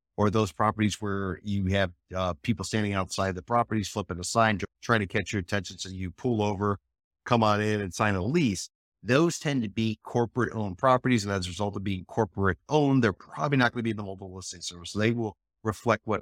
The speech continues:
uh, some will call the, the shadow market, if you will. So, so keep that in mind. That's what's going on in the rental market. So it's, it's,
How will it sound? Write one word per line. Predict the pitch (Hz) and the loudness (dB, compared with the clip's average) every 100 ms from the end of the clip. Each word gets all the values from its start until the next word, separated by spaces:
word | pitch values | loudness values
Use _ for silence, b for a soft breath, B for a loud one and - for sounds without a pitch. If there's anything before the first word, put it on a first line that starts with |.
| - | 0
uh, | 98 92 87 | 2 2 0
some | - 104 | -2 -2
will | 92 | -4
call | - 98 92 | -2 0 2
the, | 92 | 0
the | 117 117 | 2 2
shadow | - - 123 113 104 | 0 2 4 4 2
market, | 98 98 95 90 85 - | -2 -6 -6 -8 -10 -10
if | 101 - | -12 -10
you | 90 | -8
will. | 92 73 | -8 -8
So, | - - | -8 -8
so | - 123 | -2 -2
keep | - 160 - | 0 0 4
that | 131 | 6
in | 117 | 6
mind. | 117 110 104 | 4 2 0
That's | 101 101 | -4 -4
what's | 104 92 | -8 -8
going | 107 98 | -6 -6
on | 92 92 | -6 -6
in | |
the | 90 | -8
rental | 85 90 82 | -6 -6 -6
market. | 87 87 87 | -10 -8 0
So | 104 92 | 2 2
it's, | - 113 120 - | -2 -4 -4 -4
it's, | 131 - | -4 -4